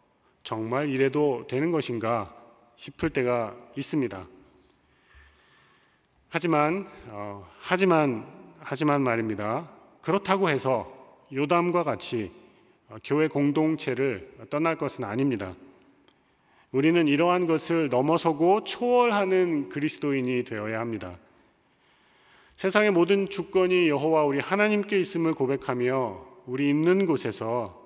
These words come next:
우리에게 허락하시고 맡겨주신 일을, 어, 또 순종의 길을 가려고 하는 그런 마음을 품어야 합니다.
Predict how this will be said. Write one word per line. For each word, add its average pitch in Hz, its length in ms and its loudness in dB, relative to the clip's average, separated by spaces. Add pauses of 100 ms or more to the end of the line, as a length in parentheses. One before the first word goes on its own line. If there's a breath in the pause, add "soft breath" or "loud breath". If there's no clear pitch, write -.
(260)
우리에게 127 380 0
허락하시고 143 880 0
맡겨주신 151 680 -4
일을, 139 680 0 (580 loud breath)
어, 95 280 -12
또 139 140 0
순종의 190 520 0
길을 135 500 0
가려고 110 360 -8
하는 139 500 -2 (380 loud breath)
그런 131 240 -2
마음을 113 400 -2
품어야 127 440 -2
합니다. 113 360 -6